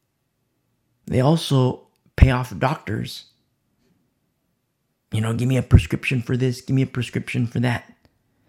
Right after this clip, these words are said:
I'm feeling down in the dumps, so, you know, I'm, I'm not even gonna get, buy a plane ticket. I already have my private plane. The pilot, he's on payroll. And he's gonna fly me in my private jet wherever I wanna go.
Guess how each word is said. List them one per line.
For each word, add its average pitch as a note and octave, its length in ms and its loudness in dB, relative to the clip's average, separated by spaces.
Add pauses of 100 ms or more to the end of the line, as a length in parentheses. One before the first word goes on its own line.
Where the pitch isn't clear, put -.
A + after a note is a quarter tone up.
(240)
I'm C#3 160 2
feeling G3 320 4
down G3 200 8
in G3+ 60 2
the F#3 80 4
dumps, F3+ 380 4
so, F3 180 4
you F3+ 160 2
know, F3 180 4
I'm, D#3+ 280 4 (180)
I'm G3+ 140 4
not B3+ 160 8
even C4+ 260 4
gonna A#3 200 6
get, G3+ 200 0
buy F#3 120 6
a F3 140 6
plane F3 360 0
ticket. C#3+ 320 2
I C3 100 2
already D3+ 260 2
have C#3 140 2
my C3 140 0
private A#2+ 480 -4
plane. G#2 260 -8 (2250)
The C#3+ 100 0
pilot, D#3 460 0
he's C3+ 180 0
on C3 160 2
payroll. G#2+ 500 -2 (2500)
And B2 140 4
he's B2 120 4
gonna A#2+ 220 -4
fly A#2+ 320 -2
me A#2+ 160 0
in A2+ 80 -4
my A2 140 -2
private G#2+ 380 -2
jet A#2 300 -2
wherever A2 380 -4
I G#2+ 60 -2
wanna G#2+ 280 -6
go. G2+ 300 -6